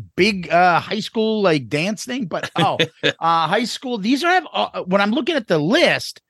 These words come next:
Speaker 1: these are all the artists you really liked.
Speaker 2: Yeah, exactly. Yes.
Speaker 1: I see Wu-Tang. I hear,
Speaker 2: Yep.
Speaker 1: uh, Tribe Called Quest. I'm like, "Oh, Tom definitely knows this."
Speaker 2: Yep. Yep. Yep. It's a good one.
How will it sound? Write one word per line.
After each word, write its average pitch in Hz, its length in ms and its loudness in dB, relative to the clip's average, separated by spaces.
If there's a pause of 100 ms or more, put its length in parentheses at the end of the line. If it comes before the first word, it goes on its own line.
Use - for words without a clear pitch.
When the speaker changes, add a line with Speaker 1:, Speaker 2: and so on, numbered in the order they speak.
(240)
Speaker 1:
these 254 200 0
are 311 80 -4
all 233 260 -2
the 202 100 -4
artists 196 340 -2
you 220 280 -2
really 113 340 -4
liked. 69 480 -20
Speaker 2:
Yeah, 120 120 4
exactly. 95 640 0
Yes. - 340 0
Speaker 1:
I 165 100 0
see 208 340 -2 (260)
Wu-Tang. 160 880 -4
I 165 160 -2
hear, 151 240 0
Speaker 2:
Yep. 135 120 -4 (340)
Speaker 1:
uh, 143 220 2
Tribe 208 380 0
Called 170 300 0
Quest. 214 400 -2
I'm 151 60 -10
like, 131 160 -10
"Oh, 190 160 -4
Tom 170 340 -6
definitely 123 300 -4
knows 101 240 -10
this." - 260 -16 (200)
Speaker 2:
Yep. 117 200 0 (300)
Yep. - 160 0 (240)
Yep. 120 200 0
It's - 100 -8
a 117 40 -6
good 135 160 2
one. 110 180 -2